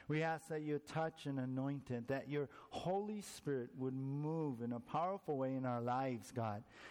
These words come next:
that truly we be changed, brought closer to you, God, that you would touch on areas in our life that we need to work on. Lord, that you would help us to leave here, God,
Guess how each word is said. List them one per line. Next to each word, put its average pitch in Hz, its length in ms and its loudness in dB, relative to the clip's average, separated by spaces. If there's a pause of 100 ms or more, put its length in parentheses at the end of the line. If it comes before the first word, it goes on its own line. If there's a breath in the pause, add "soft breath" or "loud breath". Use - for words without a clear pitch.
(160 loud breath)
that 156 200 2
truly 185 440 2
we 143 160 2
be 135 360 0
changed, 151 600 0
brought 131 240 2
closer 151 380 0
to - 220 -8
you, 139 320 0
God, 135 360 2 (280 loud breath)
that 165 120 4
you 180 140 4
would 170 120 -4
touch 185 260 0
on 185 160 0
areas 170 420 2
in 147 100 2
our 135 160 4
life 143 340 2
that 120 240 -2
we 156 160 0
need 180 240 0
to 147 120 0
work 143 360 2
on. 117 220 0 (420 loud breath)
Lord, 170 300 2
that 139 200 0
you 143 140 2
would 147 140 2
help 139 280 0
us 135 280 0
to 139 80 2
leave 160 420 0
here, 160 480 2
God, 117 300 2